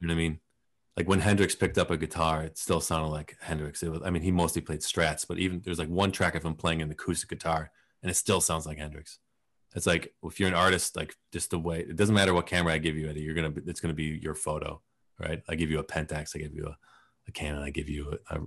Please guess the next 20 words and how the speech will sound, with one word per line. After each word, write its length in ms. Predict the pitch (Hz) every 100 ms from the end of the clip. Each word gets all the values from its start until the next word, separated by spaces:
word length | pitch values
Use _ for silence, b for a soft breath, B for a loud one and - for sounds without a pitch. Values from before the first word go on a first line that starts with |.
| -
a 80 | 76
Ricoh, 400 | 73 71 73 71 -
you 120 | 78
know, 80 | 80
it's 140 | 85 -
gonna 160 | 80
look 200 | 76 73
like 140 | 76 -
your 100 | -
photos, 360 | 76 78 -
right? 120 | 80 - _ _ B B B B B B
So 460 | - 98 87 82 _ _ - -
a-, 140 | 101 -
in 140 | 120 104
time, 300 | 98 92 85
your 80 | 78
style 440 | - 82 80 78
will 140 | 76
be 160 | 71 76
there, 400 | 73 73 76 -